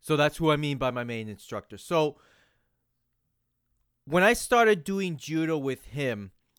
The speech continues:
we had a schedule where Monday, Wednesday, Fridays, and Saturdays, we would do judo. But Monday, Wednesday, Fridays were gi, and Saturdays were no gi.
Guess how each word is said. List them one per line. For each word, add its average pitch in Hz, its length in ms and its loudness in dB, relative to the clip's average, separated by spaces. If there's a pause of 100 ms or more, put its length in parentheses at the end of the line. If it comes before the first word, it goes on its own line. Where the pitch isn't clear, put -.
we 147 240 -6
had 170 220 0
a 151 80 -2
schedule 135 880 -4
where 110 540 -4 (1040)
Monday, 165 480 0
Wednesday, 165 760 -2
Fridays, 160 720 0
and 147 120 -12
Saturdays, 135 880 0 (280)
we 139 140 -4
would 135 160 -2
do 135 160 -4
judo. 117 500 -6 (200)
But 151 340 4 (480)
Monday, 208 380 2
Wednesday, 208 400 0
Fridays 170 720 0
were 131 260 -4
gi, 131 520 -6 (380)
and 143 120 -6
Saturdays 165 800 2
were 131 180 -2
no 147 280 0
gi. 104 320 -18